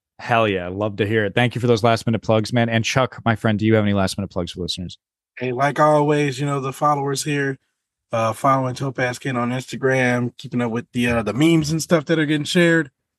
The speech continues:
Speaker 2: But other than that, man, hey, share the podcast, keep telling your friends about it,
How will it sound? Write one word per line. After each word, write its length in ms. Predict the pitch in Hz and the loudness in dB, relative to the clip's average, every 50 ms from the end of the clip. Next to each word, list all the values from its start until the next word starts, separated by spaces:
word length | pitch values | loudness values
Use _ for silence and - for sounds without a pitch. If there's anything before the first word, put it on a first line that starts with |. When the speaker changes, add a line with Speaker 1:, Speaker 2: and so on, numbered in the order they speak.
| _ - | _ -2
Speaker 2:
But 300 | 160 165 185 190 175 - _ _ _ _ _ - | 2 4 6 6 6 4 _ _ _ _ _ -8
other 240 | - 135 135 143 143 | -8 -6 -6 -6 -6
than 160 | 143 143 143 | -6 -4 -2
that, 260 | 151 151 143 127 117 | 0 0 0 -2 -4
man, 240 | 120 127 127 127 120 | -8 -8 -8 -8 -8
hey, 400 | - 143 170 175 151 120 - _ _ | -2 0 0 0 0 -2 -6 _ _
share 320 | - - - 147 143 156 | -12 -8 -2 0 0 0
the 100 | 143 151 | 0 -2
podcast, 840 | - - 156 151 147 135 - 170 156 147 147 147 143 127 - - - - _ _ | -2 0 2 2 2 0 -2 0 2 2 2 2 0 -2 -6 -10 -12 -16 _ _
keep 240 | - - 143 131 - | -4 -2 -2 0 0
telling 240 | - 151 135 135 131 | 0 0 0 2 0
your 120 | 127 123 | -2 -2
friends 280 | - 147 135 135 131 131 | 0 0 0 2 0 0
about 360 | 127 113 131 127 123 123 123 | 0 0 2 4 4 2 2
it, 180 | 120 110 - | -2 -4 -8